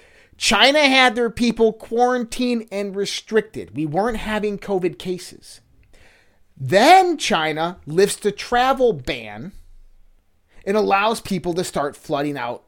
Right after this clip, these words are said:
into the world. Immediately when they do that, they're getting five thousand cases a day. So we went from almost zero to five thousand cases a day. What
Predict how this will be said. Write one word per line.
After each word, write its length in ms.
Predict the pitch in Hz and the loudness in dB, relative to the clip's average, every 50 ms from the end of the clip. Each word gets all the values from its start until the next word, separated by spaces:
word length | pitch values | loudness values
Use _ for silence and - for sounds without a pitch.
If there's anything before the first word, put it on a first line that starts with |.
| _ | _
into 240 | - 117 110 110 117 | -14 -14 -12 -12 -12
the 80 | 110 113 | -12 -10
world. 640 | 113 131 175 208 208 180 127 85 - - _ - - _ _ _ _ _ _ _ _ _ _ - | -6 -2 0 0 0 0 -2 -4 -8 -18 _ -20 -20 _ _ _ _ _ _ _ _ _ _ -2
Immediately 720 | - 160 180 185 202 233 277 302 330 320 330 320 311 320 285 | 0 2 2 4 6 8 8 10 10 10 8 6 4 2 2
when 280 | 240 233 285 277 269 | 4 4 4 4 4
they 160 | 262 262 254 226 | 2 2 2 2
do 300 | 175 147 247 285 285 254 | 2 4 6 6 6 6
that, 460 | 160 165 131 120 127 139 - - - - - - - - - | 4 0 0 -2 -6 -8 -10 -14 -20 -20 -20 -20 -20 -2 4
they're 120 | - 202 214 | 6 6 6
getting 280 | 180 233 220 220 202 | 6 4 2 0 -2
five 340 | - - 220 202 220 226 220 | -2 -2 2 2 2 2 2
thousand 340 | - 214 208 208 - 208 185 | 4 4 4 2 2 -2 -2
cases 360 | - 208 196 - - 180 160 | 0 0 0 0 -2 -4 -4
a 60 | 175 | -2
day. 140 | 175 202 170 | -2 -2 -2
So 140 | - - 160 | -4 -6 -6
we 60 | 185 | -4
went 180 | 185 226 240 233 | -4 -4 -2 -2
from 160 | 254 247 233 | -2 -2 -2
almost 180 | 226 185 147 | -2 -4 -4
zero 320 | 127 214 311 359 302 180 165 | -2 -2 0 0 0 0 -2
to 60 | 175 | -2
five 240 | - - 185 175 175 | -4 -4 -4 -4 -4
thousand 240 | - 175 165 156 160 | -4 -6 -6 -8 -8
cases 320 | 139 170 147 - 160 135 | -10 -10 -10 -10 -10 -12
a 60 | 131 123 | -10 -10
day. 220 | 147 147 120 - _ _ _ _ _ _ _ _ _ _ _ _ _ _ _ _ _ _ _ _ _ _ _ _ _ _ _ _ _ _ _ _ _ _ _ _ _ _ _ _ _ _ _ _ _ _ | -10 -10 -12 -14 _ _ _ _ _ _ _ _ _ _ _ _ _ _ _ _ _ _ _ _ _ _ _ _ _ _ _ _ _ _ _ _ _ _ _ _ _ _ _ _ _ _ _ _ _ _
What 340 | - 120 160 220 262 - - | -12 -6 -4 -4 -4 -4 -6